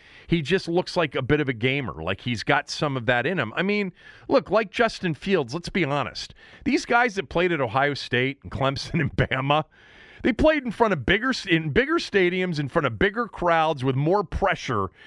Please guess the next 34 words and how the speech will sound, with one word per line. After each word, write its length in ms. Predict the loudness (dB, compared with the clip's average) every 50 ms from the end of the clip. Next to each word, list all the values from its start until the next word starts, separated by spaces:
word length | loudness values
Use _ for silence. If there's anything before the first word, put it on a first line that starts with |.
| -20 -6 0
at 160 | 0 2 2
the 80 | 2 0
college 480 | 4 4 4 4 4 2 0 -4 -4
level 320 | -2 0 0 2 2 2 2
than, 240 | 2 2 2 -2 -6 -10 -18 -20 -20 -20 -12 2
than 200 | 2 4 4 4
they 120 | 2 2
are 280 | 2 4 4 4 4 2
in 120 | 0 -2
some 320 | -4 -4 0 2 2 4 4
of 60 | 2
these 220 | 2 0 2 2
N 100 | 4 2
F 140 | 2 0 0
L 160 | 0 0 0
teams 340 | -2 -2 -2 0 0 -2 -2
that 140 | -4 -4 -2
they're 120 | -2 -2
going 360 | -2 -4 -4 -4 -4 -6 -6
to. 220 | -6 -8 -8 -8 -8 -14 _ _ _ _ _ _ _ _ _ _ _ _
You 160 | 0 2 2 4
know, 160 | 4 2 0
so 380 | 0 0 2 2 2 2 -2 -6 -14 -20 -14
Justin 500 | -4 2 2 2 2 2 -2 -2 -2 -2
Fields, 680 | -2 -2 -2 0 2 2 2 2 2 0 -2 -4 -2 0
you 80 | 0 2
know, 80 | 0
being 340 | 0 2 0 0 0 0 -4
comfortable 680 | -6 0 2 2 2 2 -4 -4 -4 -2 -2 0 0 0
in 80 | 0 -2
his 140 | -4 -6
first 360 | -6 -4 -2 -2 -2 -2 -6 -8
preseason 840 | -4 -2 -2 -2 -4 -6 -6 -6 -6 -4 -4 -2 -2 -2 -2 -2 -2
game 480 | -2 -2 -4 -4 -8 -10 -12 -12 -12